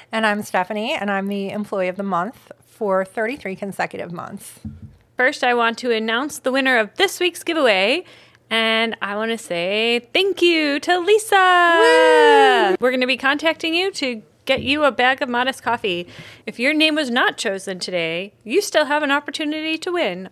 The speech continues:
Speaker 2: All you have to do is send us a screenshot.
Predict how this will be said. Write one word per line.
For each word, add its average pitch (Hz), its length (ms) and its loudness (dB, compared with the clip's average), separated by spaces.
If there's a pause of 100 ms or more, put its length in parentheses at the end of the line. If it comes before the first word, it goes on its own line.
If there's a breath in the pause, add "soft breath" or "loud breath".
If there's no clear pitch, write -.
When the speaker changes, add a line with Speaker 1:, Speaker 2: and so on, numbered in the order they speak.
(120)
Speaker 2:
All 233 140 0
you 262 80 -2
have 262 140 -2
to 262 100 -8
do 294 280 -4
is 220 200 -6
send 247 240 -6
us 254 100 -8
a 247 40 -10
screenshot. 311 680 -4